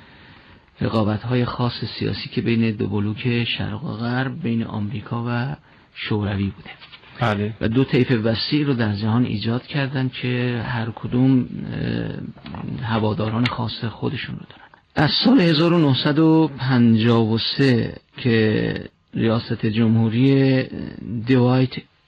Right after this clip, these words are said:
Speaker 1: آیزنهاور از حزب جمهوری خواه آغاز می‌شه و تا سال هزار و نهصد و شصت و یک ادامه داره، اولین گامی که آیزنهاور برمی‌داره حمایت می‌کنه از طرح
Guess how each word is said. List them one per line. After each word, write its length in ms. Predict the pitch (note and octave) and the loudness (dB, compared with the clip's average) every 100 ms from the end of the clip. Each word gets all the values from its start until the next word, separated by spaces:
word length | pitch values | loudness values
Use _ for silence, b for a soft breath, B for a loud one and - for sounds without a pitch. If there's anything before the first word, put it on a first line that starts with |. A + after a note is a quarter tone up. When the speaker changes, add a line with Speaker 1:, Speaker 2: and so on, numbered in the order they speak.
| _ | _
Speaker 1:
آیزنهاور 840 | C3 B2+ A2+ A2 G2 G2 A#2 A2+ A#2 | 0 2 4 4 2 0 0 0 0
از 160 | A2 | -2
حزب 680 | A#2 G#2+ B2+ A2+ A2+ A2 A2 - - | -4 -2 -2 0 2 2 0 -4 -6
جمهوری 560 | B2 B2 A2+ A2+ A#2 | 0 2 4 2 -2
خواه 400 | A2 - C#3 B2 | -6 -2 0 0
آغاز 380 | - A2 A2+ A#2+ | -2 -4 -4 -2
می‌شه 380 | A2+ - C#3 C#3+ - B B B B B B | -4 0 2 0 -4 B B B B B B
و 60 | A2+ | -2
تا 140 | C3 | 0
سال 240 | A2 C3 B2 | 2 2 4
هزار 280 | A2 A#2+ | 4 2
و 40 | A#2 | 2
نهصد 360 | A2 - A#2 | 2 -2 -2
و 180 | A2+ A#2 | -2 -2
شصت 460 | - - A2 - A#2+ | -2 -4 -4 -4 -2
و 40 | |
یک 400 | A2+ B2 A#2+ - _ _ | 2 2 2 -4 _ _
ادامه 400 | A2 A2+ A2 A2 | 0 2 2 2
داره، 360 | G#2+ A#2 C#3+ D3+ - B B B B B B - | 2 2 2 2 -2 B B B B B B -2
اولین 920 | C3 A#2 A#2 D3+ D3+ E3 D3+ - B2 | 2 2 4 4 6 6 4 2 -2
گامی 360 | A#2+ C3 C#3+ B2+ | 2 4 4 4
که 160 | - A2 | 2 2
آیزنهاور 840 | A2 G#2+ A2 G#2+ G#2+ A2+ A2+ A#2 | 2 2 2 2 0 -2 -2 -2
برمی‌داره 760 | G#2+ G#2+ A2 G#2+ A2 A#2+ C3 C3 | 0 0 2 2 2 2 2 0
حمایت 600 | B2+ B2 A2+ A2 B2+ C3 | 2 4 4 2 0 0
می‌کنه 340 | B2+ B2+ B2+ | -2 0 0
از 260 | A#2 A2+ - | 0 -4 -6
طرح 640 | A#2 A#2 A#2+ A#2+ B2 A#2+ | -6 -2 0 2 0 -2